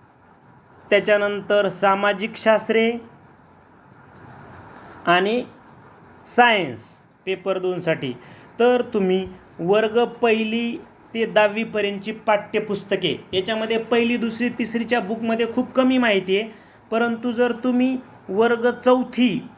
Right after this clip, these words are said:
ते दहावीपर्यंतची जर पाठ्यपुस्तके अभ्यासली, इतिहासाची, त्याचबरोबर विज्ञानची, त्याचबरोबर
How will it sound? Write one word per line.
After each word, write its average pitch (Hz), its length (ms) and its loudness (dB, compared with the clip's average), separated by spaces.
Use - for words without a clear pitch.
ते 247 140 0
दहावीपर्यंतची 233 960 0
जर 233 180 -2
पाठ्यपुस्तके 226 960 -2
अभ्यासली, 202 580 0
इतिहासाची, 185 1000 -4
त्याचबरोबर 180 580 2
विज्ञानची, 175 960 -4
त्याचबरोबर 185 640 0